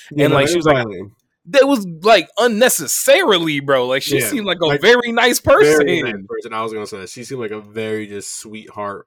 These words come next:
Speaker 1: fucking individual. And, like, they were shitting on her.
Speaker 2: Like, bad, bro. And then on him, too, for being like, "Oh, that's for real her? What you, what's wrong
Speaker 1: But
Speaker 2: with
Speaker 1: you
Speaker 2: you?"
Speaker 1: can't beat me, so shut up, nigga.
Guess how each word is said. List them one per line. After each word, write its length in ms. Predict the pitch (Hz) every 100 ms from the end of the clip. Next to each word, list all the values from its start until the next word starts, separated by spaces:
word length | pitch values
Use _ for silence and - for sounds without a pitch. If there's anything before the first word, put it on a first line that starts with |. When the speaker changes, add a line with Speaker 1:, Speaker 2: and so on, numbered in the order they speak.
| _
Speaker 1:
fucking 380 | 107 98 98 95
individual. 800 | 92 90 92 92 98 98 101 - _ _ _ _ -
And, 220 | 113 104
like, 420 | 98 95 90 - _ _ _ _
they 100 | 110
were 120 | 104
shitting 380 | - 90 - -
on 100 | 92
her. 200 | 92 _ _ _ _ _ -
Speaker 2:
Like, 400 | 240 208 151 113
bad, 580 | 165 262 190 135 117
bro. 160 | 127 143
And 100 | 156
then 220 | 180 175 -
on 220 | 165 202
him, 400 | 160 147 240 359
too, 220 | 180 294 311
for 120 | 208
being 300 | 185 196 185
like, 220 | 170 156
"Oh, 160 | 175 127
that's 260 | 110 147
for 240 | - 156 113
real 280 | 127 208 135
her? 400 | 98 131 185 254
What 200 | 240 349
you, 120 | 359 359
what's 220 | - -
wrong 260 | 165 233 254
Speaker 1:
But 60 |
Speaker 2:
with 180 | 180 -
Speaker 1:
you 80 | 127
Speaker 2:
you?" 60 |
Speaker 1:
can't 160 | 113 107
beat 180 | 117 107
me, 140 | 101
so 140 | 95 101
shut 200 | 107 101
up, 80 |
nigga. 280 | 98 95 95